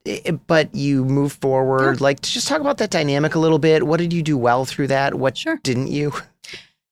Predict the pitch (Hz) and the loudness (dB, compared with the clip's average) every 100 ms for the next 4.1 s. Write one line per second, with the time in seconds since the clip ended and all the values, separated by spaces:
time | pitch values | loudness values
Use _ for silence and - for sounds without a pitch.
0 | - - - _ _ _ _ _ _ _ | -12 -12 -16 _ _ _ _ _ _ _
1 | _ - - 247 294 262 254 - - - | _ -6 -4 2 6 6 4 2 -4 -8
2 | - - 262 269 277 - 262 233 226 226 | -12 -6 0 2 2 0 -2 0 0 0
3 | 208 208 - 202 208 214 196 208 196 190 | -2 -2 -2 0 0 -2 -6 -2 -4 -4